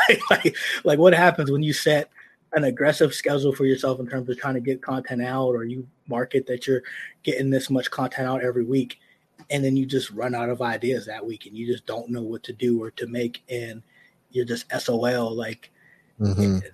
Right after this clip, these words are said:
Speaker 1: that's real. Like, but people don't account for that. People don't account for what that does to you in terms of the worry and, like, the stress you're putting yourself through, always trying to make sure stuff is good, always trying to make sure stuff looks good. Like, it,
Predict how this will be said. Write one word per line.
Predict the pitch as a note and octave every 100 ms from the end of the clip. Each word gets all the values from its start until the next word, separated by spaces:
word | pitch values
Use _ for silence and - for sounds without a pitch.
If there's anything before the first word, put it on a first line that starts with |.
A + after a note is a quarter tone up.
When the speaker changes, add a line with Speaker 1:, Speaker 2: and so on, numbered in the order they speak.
| -
Speaker 1:
that's | C#3+ - C3
real. | D#3 B2+
Like, | A#2+ A#2+
but | B2+
people | - G3 F3
don't | D#3
account | C3 F3+ F3+
for | -
that. | -
People | D3+ D3+
don't | C#3
account | B2+ D#3 C3+
for | C#3
what | A#2+ C3 -
that | C3+ A2+
does | B2 C3+ C3
to | C#3
you | C3 C3 B2 - _ _ _ -
in | C3
terms | C#3 C3
of | B2+ B2 - - _ - -
the | B2+
worry | B2 C3+ B2+ B2
and, | B2
like, | B2 A#2+
the | A#2+
stress | - C#3
you're | C3
putting | - C3
yourself | B2 B2+ B2
through, | - B2 B2 - - - - -
always | C3+ C3
trying | C#3
to | C3
make | C3
sure | B2+ C3
stuff | - C3+ -
is | -
good, | C#3+ C#3+ C#3 C#3 C3+
always | B2+ B2+
trying | C3
to | B2+
make | B2+
sure | -
stuff | - -
looks | E3 -
good. | - E3 D#3 D3+ - _ - - -
Like, | C3+ - - _ _ _ _ _ _ _ -
it, | -